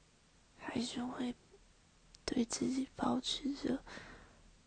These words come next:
不少的怀疑、不肯定、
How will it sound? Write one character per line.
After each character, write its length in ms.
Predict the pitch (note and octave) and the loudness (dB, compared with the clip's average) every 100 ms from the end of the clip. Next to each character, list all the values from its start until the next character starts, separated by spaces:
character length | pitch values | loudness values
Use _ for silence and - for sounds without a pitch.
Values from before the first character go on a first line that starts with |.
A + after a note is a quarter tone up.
| - | -8
不 100 | - C4 | 0 4
少 400 | - - D#4 D4 | 4 4 -2 -4
的 400 | - - - - - - - - - - | -4 -4 -4 -6 -10 -20 -20 -20 -16 -10
怀 240 | - A#3 A#3 | 0 2 2
疑、 400 | C4 A#3 B3+ - - - - - - - - - - | 0 -2 -4 -6 -12 -20 -20 -20 -20 -20 -20 -20 -4
不 120 | - | -2
肯 280 | - - D4+ - - | -2 -4 -6 -10 -2
定、 200 | - | 0